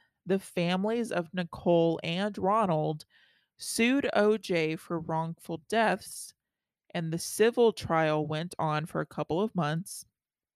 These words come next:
and the jury found O J guilty and rewarded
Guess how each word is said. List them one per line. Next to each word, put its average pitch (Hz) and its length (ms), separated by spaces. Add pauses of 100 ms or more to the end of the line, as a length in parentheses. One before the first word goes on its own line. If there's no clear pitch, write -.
(200)
and 190 180
the 196 80
jury 214 440
found 160 520
O 160 140
J 160 260
guilty 151 640 (520)
and 196 300
rewarded 160 840